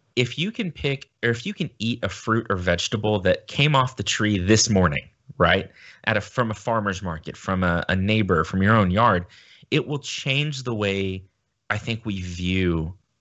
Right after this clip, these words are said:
produce and, and view food. When people say they don't like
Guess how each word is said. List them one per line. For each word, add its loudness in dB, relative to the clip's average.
produce -2
and, -4
and 0
view -2
food. 0
When 0
people -4
say 0
they -2
don't 0
like -6